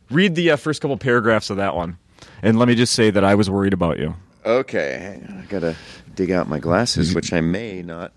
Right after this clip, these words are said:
Speaker 1: Oh, no.
Speaker 2: I may have, no, I swear I, I brought them. I don't have 'em.
Speaker 1: Oh, you
Speaker 2: Can you
Speaker 1: didn't
Speaker 2: read it
Speaker 1: bring
Speaker 2: for
Speaker 1: it.
Speaker 2: me?
Speaker 1: Well, I'm gonna have to read it then, since you don't have your spectacles. Okay, well,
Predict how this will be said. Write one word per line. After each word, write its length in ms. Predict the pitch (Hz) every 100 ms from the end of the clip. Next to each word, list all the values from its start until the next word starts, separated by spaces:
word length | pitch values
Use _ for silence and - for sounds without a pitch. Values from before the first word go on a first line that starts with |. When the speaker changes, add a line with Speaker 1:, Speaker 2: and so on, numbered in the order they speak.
| -
Speaker 1:
Oh, 160 | 120 165
no. 400 | 185 220 131 90 - _ _ _ _ _ _ _ _
Speaker 2:
I 40 | 85
may 160 | 104
have, 140 | 104 85 -
no, 280 | - 190 247 -
I 80 |
swear 640 | 156 - - - - 170 98
I, 140 | 85 - - - -
I 40 |
brought 300 | 87 104 113 -
them. 180 | 90 - - - - - _ _ _ _ _ _ -
I 40 |
don't 140 | 87 107
have 220 | 107 82
'em. 80 | 71
Speaker 1:
Oh, 100 | 156
you 0 |
Speaker 2:
Can 80 | 170
you 60 | 160 151
Speaker 1:
didn't 0 |
Speaker 2:
read 20 |
it 40 |
Speaker 1:
bring 140 | 147 120
Speaker 2:
for 40 | 113
Speaker 1:
it. 20 |
Speaker 2:
me? 60 |
Speaker 1:
Well, 80 | 151
I'm 220 | 160 196 233
gonna 180 | 208 143
have 180 | 123 -
to 100 | 104
read 180 | 101 95
it 100 | -
then, 180 | 80 - _ _ _ _ _
since 160 | 104 -
you 60 |
don't 140 | 113 113
have 120 | 104
your 60 | 104
spectacles. 560 | - 110 - 80 87
Okay, 340 | 147 147 - 98
well, 300 | 110 113